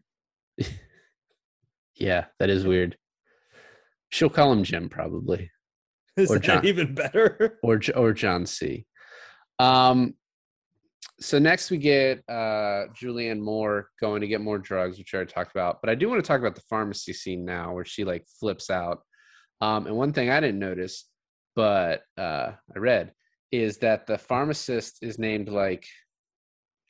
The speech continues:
Speaker 1: I forget what. Say the, the pharmacist in the beginning that gets murdered name is Edward. The pharmacist that gives her the drugs, his name tag says Ed Junior. It's just a little, like, Easter egg.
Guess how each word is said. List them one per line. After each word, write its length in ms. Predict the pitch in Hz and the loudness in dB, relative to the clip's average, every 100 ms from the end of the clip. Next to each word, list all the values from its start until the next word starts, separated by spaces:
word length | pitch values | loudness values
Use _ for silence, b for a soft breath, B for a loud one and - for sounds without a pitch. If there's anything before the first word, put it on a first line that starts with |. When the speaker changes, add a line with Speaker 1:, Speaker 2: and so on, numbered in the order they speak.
| - | -20
Speaker 1:
I 80 | 117 | -12
forget 300 | 123 110 90 | -6 -4 -2
what. 240 | 90 - | -4 -6
Say 220 | - 139 | -2 0
the, 300 | 131 127 120 101 | 2 2 0 -2
the 120 | 113 | -6
pharmacist 560 | - 131 127 - 113 117 | -2 -4 -4 -8 -10 -8
in 40 | |
the 60 | 101 | -6
beginning 320 | 104 107 110 | -4 -2 -2
that 120 | 98 | -4
gets 180 | 101 - | -6 -6
murdered 400 | 101 104 107 104 | -4 -2 -4 -6
name 300 | 107 104 98 | -4 -4 -4
is 140 | 92 - | -6 -6
Edward. 520 | 107 113 123 135 143 _ b b b - | -6 -2 0 -2 -6 _ b b b -12
The 60 | 107 | -8
pharmacist 600 | - 117 120 - 120 - | -2 -2 -2 -6 -8 -2
that 100 | 110 | -2
gives 240 | 104 107 | 0 -2
her 100 | - | -2
the 80 | 101 | -4
drugs, 600 | 92 104 104 110 110 - 120 | -2 0 0 0 -6 -12 -10
his 180 | 107 | -8
name 200 | 104 107 | -4 -4
tag 260 | 104 104 95 | -2 -2 -2
says 220 | 104 90 - | -6 -8 -8
Ed 160 | 95 | -8
Junior. 580 | 87 90 90 76 62 - _ _ _ _ _ _ _ _ _ _ _ | -6 -8 -6 -8 -8 -12 _ _ _ _ _ _ _ _ _ _ _
It's 200 | 107 101 | -10 -8
just 240 | 107 101 - | -8 -10 -4
a 80 | 104 | -2
little, 180 | 101 | 0
like, 200 | 98 92 | -2 -4
Easter 360 | 107 104 - 73 | -8 -12 -8 -4
egg. 260 | 71 151 | -4 -4